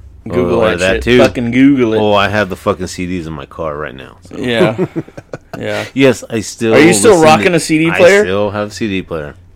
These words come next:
Speaker 2: I have an
Speaker 1: You,
Speaker 2: old fucking car. What do you
Speaker 1: you
Speaker 2: expect?
Speaker 1: hobo bitch.
Speaker 2: I'm not
Speaker 1: How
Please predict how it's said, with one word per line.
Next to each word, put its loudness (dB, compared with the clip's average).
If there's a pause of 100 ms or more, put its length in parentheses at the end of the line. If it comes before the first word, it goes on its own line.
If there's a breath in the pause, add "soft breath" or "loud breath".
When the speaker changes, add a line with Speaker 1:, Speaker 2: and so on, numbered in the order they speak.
(580 soft breath)
Speaker 2:
I -2
have 0
an 2
Speaker 1:
You, 4
Speaker 2:
old 2
fucking -2
car. 0
What 0
do 2
you 4 (100)
Speaker 1:
you 4
Speaker 2:
expect? 2
Speaker 1:
hobo 6
bitch. 4
Speaker 2:
I'm 4
not 4
Speaker 1:
How 6